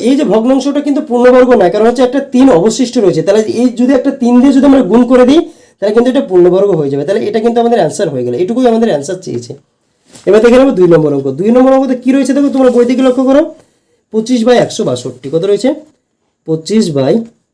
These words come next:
ওয়ান সিক্স টু। তাহলে পঁচিশকে আমরা প্রথমে ভেঙে নেবো। পঁচিশকে যদি ভাঙে, দেখো বিজোড় সংখ্যা, কোনো সংখ্যা শেষে যদি শূন্য অথবা পাঁচ থাকে, তাহলে হচ্ছে পাঁচ দিয়ে বিভাজ্য হয়।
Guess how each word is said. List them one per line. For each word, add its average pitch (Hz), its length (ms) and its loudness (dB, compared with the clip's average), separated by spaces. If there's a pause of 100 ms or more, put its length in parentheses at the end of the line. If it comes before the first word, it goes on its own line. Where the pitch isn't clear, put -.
(140)
ওয়ান 131 200 -8 (140)
সিক্স 156 220 -14 (120)
টু। 131 80 -8 (480)
তাহলে 175 200 -6
পঁচিশকে 226 340 -4
আমরা 254 160 6
প্রথমে 254 260 4
ভেঙে 247 180 4
নেবো। 254 220 4
পঁচিশকে 208 380 -6
যদি 233 180 -2
ভাঙে, 233 220 4
দেখো 240 160 0 (580)
বিজোড় 202 320 2
সংখ্যা, 262 240 2 (320)
কোনো 220 200 2
সংখ্যা 254 260 -2
শেষে 240 240 -4
যদি 254 200 0
শূন্য 240 240 2
অথবা 262 240 2
পাঁচ 196 200 0
থাকে, 165 160 -2
তাহলে 240 140 -2
হচ্ছে 247 200 -2
পাঁচ 165 220 2
দিয়ে 190 160 2
বিভাজ্য 135 260 -4 (100)
হয়। 117 140 -4